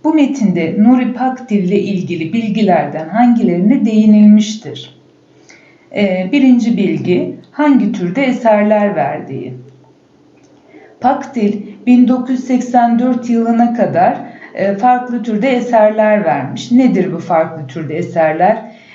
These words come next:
E, çeviri şiir, oyun, şiir, gezi yazısı,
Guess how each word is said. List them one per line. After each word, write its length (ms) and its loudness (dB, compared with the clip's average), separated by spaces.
E, 320 -4
çeviri 420 0
şiir, 640 -6
oyun, 580 -2
şiir, 540 -2
gezi 280 -2
yazısı, 720 -4